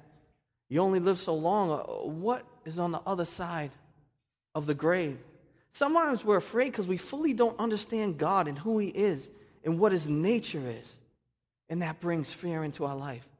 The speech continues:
Sometimes we're afraid because of the darkness within us, because of our own actions and our own thoughts. And we say, "Where did that come from?" Or, "Why did I do that?"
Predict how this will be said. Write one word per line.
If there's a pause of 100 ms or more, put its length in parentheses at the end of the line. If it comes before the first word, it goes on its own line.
(480)
Sometimes
we're
afraid
because
of
the
darkness
within
us, (680)
because
of
our
own
actions (260)
and
our
own
thoughts.
And
we
say,
"Where
did
that (320)
come
from?"
Or, (260)
"Why
did
I
do
that?"